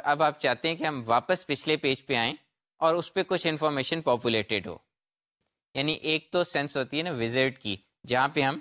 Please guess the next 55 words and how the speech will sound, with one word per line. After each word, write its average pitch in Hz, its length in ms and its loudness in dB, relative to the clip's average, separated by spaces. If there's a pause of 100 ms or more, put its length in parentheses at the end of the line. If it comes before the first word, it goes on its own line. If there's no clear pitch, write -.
(340)
پیج 139 260 0
ٹو 147 100 -2
پیج 135 260 0 (340)
ڈیٹا 120 220 0
ایکومولیٹ 123 480 0
کرتے 147 320 -2
ہیں، 143 160 -2
اینڈ 131 240 -4
پہ 131 80 -2
کوئی 123 180 -2
ایکشن 110 280 -4
لیتے 98 300 -8
ہیں۔ 85 120 -16 (640)
ایک 170 180 -4
اور 202 120 4
بھی 220 140 0
ہوتا 147 220 2
ہے 208 80 2
کہ 196 160 0
آپ 165 140 4 (200)
ایک 147 260 -2
پیج 151 200 0
پہ 160 100 -2
کام 135 280 0
کر 180 180 2
رہے 185 160 0
ہیں، 180 140 0 (320)
آپ 143 220 0
نے 156 200 0
کچھ - 320 -6 (540)
بٹن 214 260 -4
پریس 135 300 -2
کیا 170 260 2
جس 131 260 -2
سے 151 120 2
اس، 139 160 -4
کچھ 139 220 -4
ڈیٹیل 123 360 0
انفارمیشن 160 600 -2
آئی، 156 200 2 (300)
وہ 127 100 2
آپ 156 180 0
نے 160 100 -2
فل 160 280 -2
کی، 165 340 0
اوکے 127 300 -2
کیا، 165 300 0
تو 165 120 -2
اب 147 160 4
آپ 143 200 0
واپس 120 360 2
پہلے 151 260 2
پیج 147 280 -2
پہ 151 80 0
آئے 143 180 2